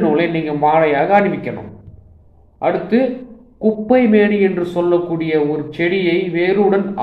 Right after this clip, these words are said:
ஆணி வேர் அறாமல் எடுத்துட்டு வரணும். ஆணி வேர் அறாமல் எடுத்துட்டு வந்த அந்த வேரை கொண்டு வந்து அந்த பெண் பொம்மைக்கு நீங்கள் அலங்கரித்து, ஒரு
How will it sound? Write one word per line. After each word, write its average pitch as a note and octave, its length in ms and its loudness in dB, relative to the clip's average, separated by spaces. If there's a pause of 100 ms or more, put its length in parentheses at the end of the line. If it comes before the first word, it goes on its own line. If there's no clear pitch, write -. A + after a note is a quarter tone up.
(120)
ஆணி G#3 260 2
வேர் F#3 240 2
அறாமல் F3+ 460 4
எடுத்துட்டு E3 340 -4
வரணும். A2 320 -4 (920)
ஆணி F#3+ 440 2
வேர் F3 200 2
அறாமல் F#3 400 4
எடுத்துட்டு E3+ 380 -6
வந்த D#3 240 -2
அந்த C#3+ 100 -4 (100)
வேரை E3 220 2 (120)
கொண்டு C#3+ 280 -2
வந்து A#2+ 300 -4 (1600)
அந்த C#3+ 300 -4 (640)
பெண் G3+ 240 4
பொம்மைக்கு D#3+ 480 0
நீங்கள் C#3+ 320 -2 (540)
அலங்கரித்து, C#3+ 640 -2 (1400)
ஒரு F3+ 200 0